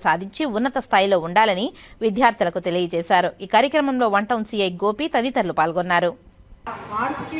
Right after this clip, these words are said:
Speaker 2: సంబంధించి నేనే ముందడుగు వేస్తాను అనే ఒక అర్థం వచ్చే విధంగా ఈ సంవత్సరం యొక్క అంతర్జాతీయ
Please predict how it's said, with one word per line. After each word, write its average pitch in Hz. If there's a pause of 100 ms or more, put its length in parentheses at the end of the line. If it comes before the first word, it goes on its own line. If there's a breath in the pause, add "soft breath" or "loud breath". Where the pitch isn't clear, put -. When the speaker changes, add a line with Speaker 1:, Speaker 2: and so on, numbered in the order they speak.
Speaker 2:
సంబంధించి 247 (120)
నేనే 247 (640)
ముందడుగు 254
వేస్తాను 220 (280)
అనే 233 (300)
ఒక - (100)
అర్థం 262 (380)
వచ్చే 202
విధంగా 208 (680)
ఈ 294 (140)
సంవత్సరం 277 (120)
యొక్క 240 (240)
అంతర్జాతీయ 254